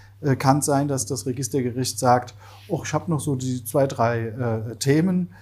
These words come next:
Äh, die würde ich ganz gerne mal mit dir diskutieren. Da hast du noch ein paar Punkte, die gefallen mir nicht. Und, ähm, warum heißt die Genossenschaft nicht so und so? Das hört sich doch blöd an. Also tatsächlich kommen manchmal die tollsten Sachen. Auch hat das Registergericht eigentlich nichts mehr zu tun.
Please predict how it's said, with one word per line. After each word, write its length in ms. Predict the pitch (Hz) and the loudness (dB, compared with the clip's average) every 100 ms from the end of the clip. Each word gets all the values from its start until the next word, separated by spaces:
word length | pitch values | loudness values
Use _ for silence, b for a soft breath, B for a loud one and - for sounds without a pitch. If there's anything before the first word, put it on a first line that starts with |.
| B B | B B
Äh, 160 | 147 139 | 0 2
die 160 | 135 131 | 2 4
würde 140 | 147 | 2
ich 60 | - | 4
ganz 200 | 143 - | 2 2
gerne 160 | 143 | 2
mal 40 | 143 | 2
mit 160 | 135 | 0
dir 80 | 127 | -2
diskutieren. 600 | 127 120 120 - 180 185 | -4 -6 -6 -2 2 2
Da 100 | 151 | 2
hast 120 | 131 | 0
du 40 | 151 | 0
noch 160 | 139 | 0
ein 80 | 131 | 0
paar 220 | 127 113 | -2 -2
Punkte, 300 | 170 190 185 | 2 0 0
die 120 | 160 165 | -4 -4
gefallen 380 | 156 208 156 | 2 2 2
mir 140 | 156 151 | 0 0
nicht. 360 | 147 147 - | 0 -2 -6
Und, 460 | 135 127 117 110 - | -2 0 -2 -4 -4
ähm, 300 | 127 120 117 117 | 0 0 0 -4
warum 360 | 117 123 117 | -4 -4 -2
heißt 240 | 123 120 117 | -2 -4 -6
die 60 | |
Genossenschaft 680 | 123 117 117 117 - 110 - | -6 -4 -6 -6 -6 -6 -6
nicht 160 | 110 | -6
so 220 | 151 160 175 | 2 4 4
und 120 | 156 | 2
so? 260 | 151 151 | 2 2
Das 180 | 135 123 | 0 -2
hört 140 | 120 113 | -4 -6
sich 80 | |
doch 100 | 113 | -10
blöd 280 | - 135 151 | -2 0 0
an. 260 | 151 143 143 | -2 -4 -4
Also 220 | 110 - - - | -8 -12 -8 0
tatsächlich 460 | 127 147 131 120 | 2 2 0 -4
kommen 200 | - 127 | 0 2
manchmal 300 | 131 131 135 | 2 0 -4
die 120 | 117 | -6
tollsten 560 | 113 135 147 139 123 107 | -2 -2 -2 -4 -6 -6
Sachen. 540 | 170 147 175 156 139 | -6 -4 -4 -8 -10
Auch 280 | 131 135 - - 107 - | -6 -6 -6 -14 -14 -2
hat 380 | 139 147 - | -2 -2 -6
das 220 | 160 - - | -6 -4 -2
Registergericht 600 | 143 165 156 139 151 147 | -2 -2 -4 -4 -4 -4
eigentlich 240 | 147 135 | -4 -6
nichts 140 | 151 165 | -6 -6
mehr 100 | - | -8
zu 100 | - | -2
tun. 320 | 170 190 | 0 0